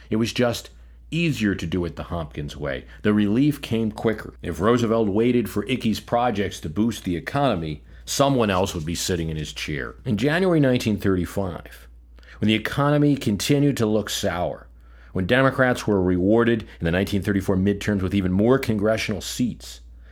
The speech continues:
than they had started with, and when the presidential election loomed in just a year away, Hopkins was able to convince Roosevelt to be very bold.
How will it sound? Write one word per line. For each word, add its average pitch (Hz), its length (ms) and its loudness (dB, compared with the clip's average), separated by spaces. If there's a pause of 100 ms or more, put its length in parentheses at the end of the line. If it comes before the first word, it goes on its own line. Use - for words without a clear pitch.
(160)
than 85 100 -4
they 90 100 -2
had 90 120 -2
started 98 460 0
with, - 320 -12 (680)
and 95 140 2
when 101 100 4
the 98 80 0
presidential 117 680 4
election 98 440 0
loomed 98 440 2
in 82 100 -2
just 85 220 -4
a 87 40 -2
year 95 320 2
away, 95 460 0 (840)
Hopkins 113 560 0 (160)
was 104 160 4
able 147 240 4
to 135 80 2
convince 87 480 -2
Roosevelt 78 640 -2 (140)
to - 80 -4
be 76 140 -2
very 73 280 -4
bold. 71 500 -4